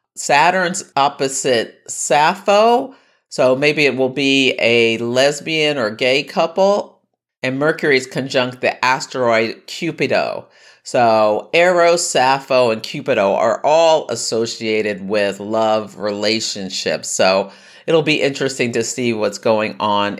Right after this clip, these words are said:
in the collective about these, or see what you notice in your daily life about there being a lot of passion or people speaking with passion and talking about love and all the things associated with that.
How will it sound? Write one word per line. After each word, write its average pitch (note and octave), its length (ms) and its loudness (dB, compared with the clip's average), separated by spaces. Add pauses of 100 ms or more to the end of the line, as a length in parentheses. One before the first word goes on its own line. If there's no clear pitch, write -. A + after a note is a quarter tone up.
in F#2+ 280 -4
the E2 100 -8
collective B2+ 760 -2
about B2 500 -2
these, F3+ 300 -2
or C3+ 320 0
see D#3 220 -6
what C#3+ 200 -2
you B2+ 60 -2
notice A#2+ 580 0 (120)
in G#2 260 -2
your G2+ 300 -2
daily E2 420 -2
life D2+ 540 -4
about D2+ 500 -4 (800)
there A2+ 160 0
being A#2 300 0
a G#2 80 0
lot G#2 260 2
of E2+ 180 -2 (140)
passion C3 920 -2
or F2+ 100 -4
people A#2+ 460 -6
speaking C3 680 -6
with G2 240 -4
passion G#2 560 -2
and E2 160 -10
talking G#2 380 -2
about D#2 340 -2
love G2 580 2
and F2 180 -6 (100)
all F#2+ 300 0
the F2 120 -10
things F#2+ 360 -6
associated E2 760 -6
with - 220 -10
that. - 280 -4